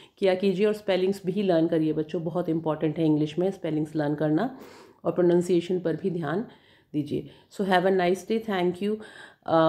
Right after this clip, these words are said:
और जाने से पहले एक बार फिर से आप लोगों से रिक्वेस्ट करूँगी कि मेरे चैनल को लाइक करना, सब्सक्राइब करना, शेयर करना और कमेंट करना बिल्कुल मत भूलिएगा।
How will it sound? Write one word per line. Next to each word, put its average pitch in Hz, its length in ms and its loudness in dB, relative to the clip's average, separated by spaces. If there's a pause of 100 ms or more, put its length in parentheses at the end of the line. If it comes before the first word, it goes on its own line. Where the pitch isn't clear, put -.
(260)
और 185 140 2
जाने 202 220 2
से 220 120 -4
पहले 208 240 0
एक 190 80 -2
बार 196 100 2
फिर 202 160 -6
से 220 120 -4
आप 208 160 -2
लोगों 185 160 2
से 190 120 -2
रिक्वेस्ट 175 340 -4
करूँगी 185 300 0
कि 196 80 0
मेरे 170 180 2
चैनल 165 260 -4
को 170 80 -2
लाइक 165 340 2
करना, 190 240 0
सब्सक्राइब 165 580 -4
करना, 180 320 -2
शेयर 165 320 -2
करना 170 220 -2
और 185 180 -2
कमेंट 165 260 0
करना 170 180 0
बिल्कुल 156 360 -2
मत 160 140 0
भूलिएगा। 160 600 0